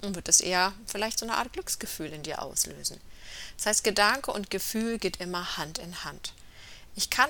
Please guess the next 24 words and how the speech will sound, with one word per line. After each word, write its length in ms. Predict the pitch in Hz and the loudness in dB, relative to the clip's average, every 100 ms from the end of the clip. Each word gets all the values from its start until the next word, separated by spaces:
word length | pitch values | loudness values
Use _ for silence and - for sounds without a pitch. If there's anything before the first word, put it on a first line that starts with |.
| 254 | 4
keine 260 | - 226 214 | -2 -2 0
Glaubensmuster 800 | 185 185 254 269 - 180 - 175 | 4 4 4 4 4 4 2 2
verändern, 760 | - - 180 240 190 - 196 180 | 0 0 0 0 -2 -4 -6 -4
wenn 120 | 180 | -2
ich 200 | 190 214 | -2 -4
nicht 220 | 214 - | -4 -4
die 40 | |
entsprechenden 720 | - 180 - - 190 202 185 180 | 2 4 4 2 -2 -2 -6 -4
Gefühle 480 | 180 - 240 220 | 0 0 0 0
mir 160 | 185 170 | -2 -4
mit 260 | 156 190 - | -4 -2 -4
anschaue. 540 | 147 190 - 143 135 - - - - - - | 0 4 4 2 -12 -14 -16 -16 -16 -16 -6
Nur 140 | 190 | -2
auf 100 | 196 | 0
dem 140 | - 180 | 0 4
einen 300 | 170 202 247 | 6 6 4
Bein 280 | 226 220 220 | 2 0 0
kann 200 | - 214 | 0 0
man 160 | 214 | 0
da 100 | 202 | 0
nun 240 | 208 202 190 | 0 -2 -2
wirklich 380 | 208 254 - | 0 2 2
nicht 180 | 247 - | 2 6
stehen. 460 | - - 247 - | 6 6 -2 -4